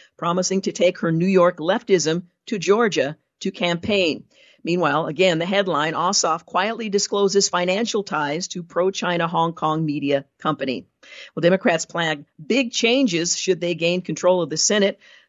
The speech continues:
There's some, um, rather interesting progressive ideas. We'll take a look at that next week. And Ivy League schools have canceled their winter sports and postponed spring sports already. The fear of covid nineteen is high among elites.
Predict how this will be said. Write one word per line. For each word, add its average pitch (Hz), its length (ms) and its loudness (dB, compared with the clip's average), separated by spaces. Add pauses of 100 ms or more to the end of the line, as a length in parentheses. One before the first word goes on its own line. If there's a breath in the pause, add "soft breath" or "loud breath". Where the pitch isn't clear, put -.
There's 151 200 -8
some, 151 280 -2
um, 131 200 -4 (420)
rather 170 300 2
interesting 180 600 0
progressive 160 500 0
ideas. 165 560 0
We'll 139 80 -4
take - 200 -6
a 156 60 -2
look 151 160 -2
at 147 120 -4
that 156 200 0
next 160 320 -4
week. 170 380 -2 (320 loud breath)
And 190 180 0
Ivy 302 320 2
League 269 320 -2
schools 226 480 0
have - 140 -2
canceled 233 460 -2
their 220 200 2
winter 196 460 2
sports 226 580 2
and 165 100 -6
postponed 175 560 -2
spring 214 380 0
sports 170 460 0
already. 175 580 4 (300 loud breath)
The 160 80 -12
fear 190 200 2
of 185 120 -2
covid 175 280 0
nineteen 190 540 2
is 170 160 0
high 180 460 -2
among 151 380 -4
elites. 156 560 -4